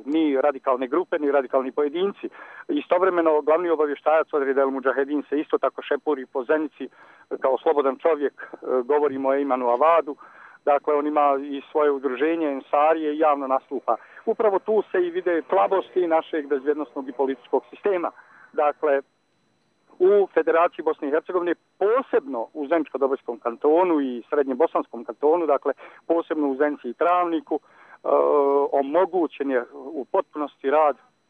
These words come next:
omogućen je rad, e, ovakvih radikalno-islamističkih i terorističkih grupa. One se čak logistički podržavaju. U njihovoj funkciji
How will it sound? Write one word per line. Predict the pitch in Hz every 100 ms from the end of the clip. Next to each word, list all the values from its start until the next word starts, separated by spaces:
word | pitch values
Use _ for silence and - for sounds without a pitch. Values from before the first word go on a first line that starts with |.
| - _ -
omogućen | 131 147 156 160 - 139
je | 135
rad, | 143 151 127
e, | - _ _ _ _ 131 131 127 127 127
ovakvih | 131 139 - 143 110 - _ _ _ -
radikalno-islamističkih | 143 131 131 131 123 - 131 127 _ - 120
i |
terorističkih | 127 120 123 - 123
grupa. | 127 127 - 120 - - -
One | 151 156 -
se | -
čak | 175 -
logistički | 147 143 175 - - 139
podržavaju. | 147 139 120 160 185 190 190 - - - -
U | 170
njihovoj | 202 180 160
funkciji | - 208 214 - 196 123